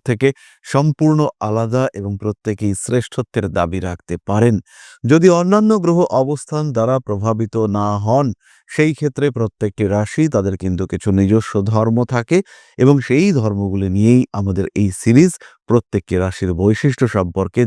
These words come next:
জানার আমাদের চেষ্টা। আজকে আমরা আলোচনা করব কর্কট রাশি, কর্কট লগ্ন নিয়ে এবং কি এমন বেশ কয়েকটি বৈশিষ্ট্য যার কারণে কর্কট রাশি বা লগ্নের মানুষ তারা অন্যদের থেকে সম্পূর্ণ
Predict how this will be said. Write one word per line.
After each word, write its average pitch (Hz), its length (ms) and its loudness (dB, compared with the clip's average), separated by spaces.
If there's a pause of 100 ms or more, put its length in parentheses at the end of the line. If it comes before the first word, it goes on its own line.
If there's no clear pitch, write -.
জানার 95 300 -2 (180)
আমাদের 92 280 -2 (120)
চেষ্টা। 98 300 0 (460)
আজকে 123 280 0 (100)
আমরা 156 180 2 (100)
আলোচনা 113 380 0 (160)
করব 104 260 2 (280)
কর্কট 95 380 -2 (140)
রাশি, 104 320 -2 (140)
কর্কট 101 320 -2 (100)
লগ্ন 98 220 -4 (140)
নিয়ে 131 160 4 (360)
এবং 147 180 2 (140)
কি 185 140 2 (400)
এমন 156 200 -2 (160)
বেশ 123 120 2 (120)
কয়েকটি 117 280 0 (120)
বৈশিষ্ট্য 120 440 -2 (180)
যার 104 140 2 (120)
কারণে 120 320 0 (160)
কর্কট 98 320 -6 (120)
রাশি 98 300 -4 (380)
বা 127 100 2 (120)
লগ্নের 123 360 2 (120)
মানুষ 117 280 2 (460)
তারা 151 220 0 (180)
অন্যদের 117 360 -2 (100)
থেকে 117 220 0 (240)
সম্পূর্ণ 185 600 2